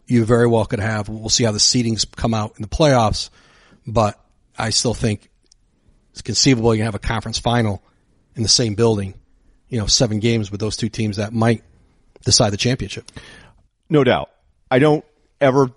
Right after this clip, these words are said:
Speaker 2: think, or I've never looked at, like, okay, let's figure out the seeds and all that kind of stuff. I thought there were six locks for the playoffs in the West, and then I actually think those last two spots,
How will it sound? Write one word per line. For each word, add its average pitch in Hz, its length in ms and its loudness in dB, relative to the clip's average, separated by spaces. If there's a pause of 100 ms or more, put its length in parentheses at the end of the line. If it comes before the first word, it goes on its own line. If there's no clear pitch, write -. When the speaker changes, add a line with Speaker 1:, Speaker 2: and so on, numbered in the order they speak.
(120)
Speaker 2:
think, 120 340 -2
or 107 100 2
I've 95 120 0
never 104 200 0
looked 101 220 0
at, 87 160 -14
like, 87 180 0 (160)
okay, 92 320 -4 (160)
let's 92 160 -6
figure 98 260 -2
out 90 120 -2
the 78 80 -2
seeds 90 420 2
and 82 80 0
all 82 120 2
that 82 120 0
kind 82 140 -6
of 80 80 -8
stuff. 85 180 -4
I 82 60 -8
thought - 180 -2
there 92 100 -6
were 82 80 -2
six - 380 -6
locks 78 320 0
for - 80 -12
the 80 60 -8
playoffs 78 360 -2
in 76 60 -8
the 76 80 -2
West, 76 340 0
and 73 80 -6
then 78 120 -4
I 76 80 -2
actually 80 300 -4
think 80 200 -6
those 71 180 -6
last 76 260 -2
two 80 100 -8
spots, 76 480 -2